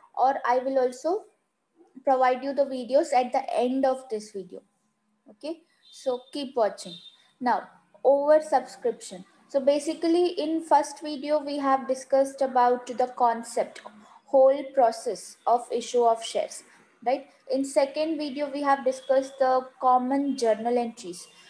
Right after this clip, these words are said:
which we need to do regarding this, uh, issue of shares. Now, there is a concept called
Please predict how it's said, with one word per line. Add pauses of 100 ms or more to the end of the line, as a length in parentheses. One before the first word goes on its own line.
(140)
which
we
need
to
do
regarding
this,
uh, (200)
issue
of
shares. (340)
Now, (340)
there
is
a
concept
called